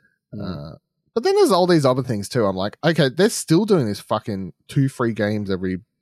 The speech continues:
Speaker 2: fortnight or whatever shit on Epic,
Speaker 1: Yeah.
Speaker 2: right? How much is that shit costing to pay out for all those games?
Speaker 1: Based on the qu-, the names of the games, probably not a lot.
Speaker 2: I mean,
Speaker 1: In
Speaker 2: they're not
Speaker 1: comparison
Speaker 2: massive,
Speaker 1: to
Speaker 2: but
Speaker 1: the
Speaker 2: they're not,
Speaker 1: list
Speaker 2: like
Speaker 1: that, uh,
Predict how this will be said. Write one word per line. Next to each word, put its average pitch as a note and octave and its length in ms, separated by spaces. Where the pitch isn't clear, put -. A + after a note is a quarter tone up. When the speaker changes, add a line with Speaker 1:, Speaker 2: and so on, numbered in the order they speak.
Speaker 2:
fortnight G2 480
or D2 60
whatever C#2+ 260
shit - 240
on C#2+ 140
Epic, - 260
Speaker 1:
Yeah. F#2+ 120
Speaker 2:
right? C3+ 140
How D4+ 60
much E4 100
is D4 100
that A3+ 140
shit - 220
costing F#2 360
to F2+ 60
pay F2+ 220
out D#2 140
for F2 80
all F#2 120
those E2+ 200
games? D#2+ 360
Speaker 1:
Based D3+ 260
on D#3+ 100
the D3 60
qu-, - 260
the A2 440
names B2+ 560
of D3+ 100
the D3+ 80
games, D#3+ 420
probably A#2 420
not A2 300
a A2 60
lot. G#2+ 340
Speaker 2:
I - 60
mean, B3+ 140
Speaker 1:
In E4+ 60
Speaker 2:
they're A#3 80
not A3+ 80
Speaker 1:
comparison B2 360
Speaker 2:
massive, A2 60
Speaker 1:
to B2+ 60
Speaker 2:
but C3+ 40
Speaker 1:
the A#2+ 60
Speaker 2:
they're A2+ 100
not, - 100
Speaker 1:
list B2+ 160
Speaker 2:
like A#2 340
Speaker 1:
that, G#2 80
uh, G#2+ 140